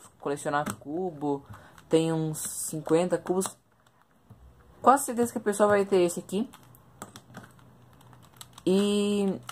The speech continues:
ele também não é difícil de achar em qualquer loja de cubo mágico um pouco mais famosa, ou pela, aquelas lojas da China,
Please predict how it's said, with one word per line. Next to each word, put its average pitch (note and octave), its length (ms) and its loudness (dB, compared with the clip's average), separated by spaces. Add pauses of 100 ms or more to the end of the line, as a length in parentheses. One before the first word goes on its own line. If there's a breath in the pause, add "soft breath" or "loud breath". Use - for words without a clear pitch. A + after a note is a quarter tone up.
(120)
ele G#3 180 6
também A3+ 240 4
não A#3 140 8
é B3 80 6
difícil A#3 200 0
de G#3 100 0
achar G3+ 220 2
em - 20 -6
qualquer A3 200 -2
loja A3+ 280 6
de F#3+ 60 -2
cubo E3+ 180 -6
mágico D3+ 760 4 (440 loud breath)
um - 60 -10
pouco D#3 240 0
mais D#3 240 4
famosa, D3+ 800 4 (420 loud breath)
ou F3+ 200 8
pela, D#3+ 720 6
aquelas E3+ 360 2
lojas E3+ 220 4
da D#3 100 0
China, D#3 540 -6